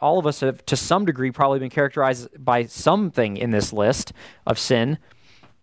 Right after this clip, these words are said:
And he says in verse eleven, "And such were some of you, but you were washed,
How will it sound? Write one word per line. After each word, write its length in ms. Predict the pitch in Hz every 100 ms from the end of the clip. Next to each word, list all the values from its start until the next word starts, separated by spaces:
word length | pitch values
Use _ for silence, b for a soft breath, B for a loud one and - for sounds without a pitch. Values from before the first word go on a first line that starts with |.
| -
And 120 | 139
he 40 |
says 300 | 143 170 156
in 100 | 151
verse 220 | 143 151 -
eleven, 300 | 143 151 131
"And 100 | -
such 260 | 175 -
were 60 | 151
some 240 | - 156
of 100 | 127
you, 320 | 139 180 139 B B B B
but 440 | 123 170 180 139
you 220 | 147 170 196
were 220 | 147 131
washed, 720 | 117 123 135 180 220 - -